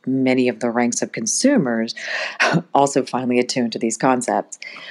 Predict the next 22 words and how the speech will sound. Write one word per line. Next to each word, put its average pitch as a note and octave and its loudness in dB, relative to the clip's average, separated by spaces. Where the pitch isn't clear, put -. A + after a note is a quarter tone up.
Anyway, C3 2
he D3 0
starts F#3+ 2
off B2+ 0
by B2 0
saying, B2 -4
uh, C3+ 2
he C#3 0
interviewed D3+ 2
an C3 -4
attorney A#2+ -2
by C3+ 4
the C3 2
name C3 2
of B2 -2
Jonathan C#3 0
Mayer A#2 2
for B2+ 0
this B2 0
podcast, A#2 -2
uh, B2+ 4
whose C#3 0